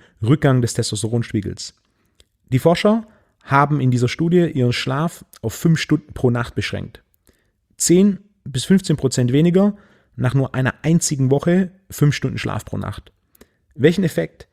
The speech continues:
hätten mehrere Wochen oder sogar Monate? Und Testosteron ist nicht nur für den Mann entscheidend. Auch Frauen benötigen Testosteron, nur eben in kleineren Mengen. Und Testosteron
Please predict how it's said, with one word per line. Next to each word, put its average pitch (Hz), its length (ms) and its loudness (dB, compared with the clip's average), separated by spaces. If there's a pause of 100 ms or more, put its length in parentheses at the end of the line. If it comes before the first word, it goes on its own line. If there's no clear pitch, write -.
(280)
hätten 127 240 -4
mehrere 143 380 2
Wochen 175 420 0 (120)
oder 120 140 0
sogar 110 240 0
Monate? 120 500 0 (1300)
Und 143 140 0
Testosteron 170 720 0 (180)
ist - 160 -4
nicht 170 100 4
nur 151 100 2
für 151 80 -2
den 123 100 0
Mann 139 120 0
entscheidend. 104 540 -4 (560)
Auch 120 160 0
Frauen 135 320 0
benötigen 117 340 2
Testosteron, 110 640 -2 (500)
nur 139 200 4
eben 139 340 0
in 113 160 -8
kleineren 120 400 0
Mengen. 107 300 -4 (920)
Und 131 140 0
Testosteron 156 720 0